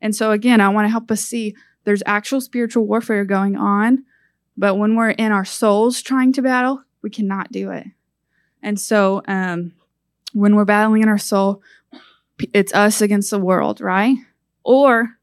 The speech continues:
we simply use people to get what we want. Really big indicators. We're not equipped to fight this fight against ourselves or other people, because it's outside the, our design. So anything we do there, we won't win.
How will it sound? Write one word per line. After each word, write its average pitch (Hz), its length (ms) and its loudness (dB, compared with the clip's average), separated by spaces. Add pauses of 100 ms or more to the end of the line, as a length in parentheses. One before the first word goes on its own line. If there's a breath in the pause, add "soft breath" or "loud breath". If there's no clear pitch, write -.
(360 soft breath)
we 220 120 -2
simply 233 420 0
use 214 300 -6
people 196 320 -6
to 185 100 -4
get 190 160 0
what 190 180 -2
we 190 120 -4
want. 180 320 -8 (560)
Really 202 180 2
big 202 240 -2
indicators. 190 560 -4 (480)
We're 202 140 -2
not 202 240 4
equipped 226 300 0
to 214 100 -2
fight 196 280 -2
this 226 220 -2
fight 233 340 -2
against 208 400 -6
ourselves 208 680 -6
or 220 240 -4
other 208 240 -4
people, - 480 -6 (380)
because 208 380 -2
it's 196 180 -8
outside 196 520 -4
the, - 140 -8 (100)
our 196 200 -6
design. 185 520 -8 (500 soft breath)
So 185 260 -10
anything 262 440 -2
we 269 100 -4
do 269 140 -6
there, 285 280 -4 (440)
we 202 120 -4
won't 196 240 -6
win. - 240 -8